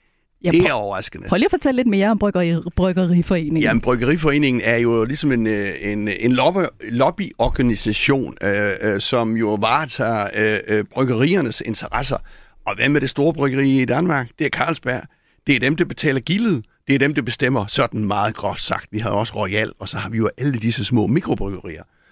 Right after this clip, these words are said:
Speaker 2: Øh, men der sidder syv mand, øh, og med al respekt for Bryggeriforeningen, så er det altså ikke, ah, nu er jeg lidt grov, jeg siger ikke, at, øh, telefonen ikke ringer hver dag, men, men, men, øh, men, øh, jeg kan vide, hvad det er, Nick Hækkerup, øh, har set i det job.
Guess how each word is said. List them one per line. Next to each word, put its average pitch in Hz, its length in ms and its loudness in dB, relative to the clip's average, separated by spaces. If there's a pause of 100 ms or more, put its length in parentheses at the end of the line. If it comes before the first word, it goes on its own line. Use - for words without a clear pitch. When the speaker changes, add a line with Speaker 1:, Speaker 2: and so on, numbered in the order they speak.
(260)
Speaker 2:
Øh, 110 180 2
men 120 240 4 (340)
der - 80 -4
sidder 160 240 -2
syv 208 300 0
mand, 135 240 2 (680)
øh, 107 580 2
og 113 100 0
med 120 80 2
al 147 120 4
respekt 160 400 -2
for 127 160 -2 (200)
Bryggeriforeningen, 123 720 0
så - 240 0
er 127 140 0
det 135 140 0
altså 120 260 -2
ikke, 156 340 0 (880)
ah, 104 120 0
nu 120 60 -4
er 123 40 0
jeg 113 80 0
lidt 113 120 -4
grov, 107 300 0
jeg 104 100 -2
siger 113 200 2
ikke, 123 180 0
at, 120 260 -8
øh, 104 200 -4
telefonen 123 420 0
ikke 117 180 0
ringer 117 180 0
hver 110 200 0
dag, 104 220 -4
men, 107 260 0
men, 120 220 2
men, 123 220 0
øh, 120 240 0
men, 120 340 2
øh, 113 300 2
jeg 127 120 2
kan 127 180 0
vide, 151 200 2
hvad 165 120 2
det 117 200 -2
er, 160 140 0
Nick 156 180 2
Hækkerup, 147 520 0
øh, - 60 -8
har 113 240 -2
set - 420 0
i 110 60 -8
det 123 280 -6
job. 107 160 -2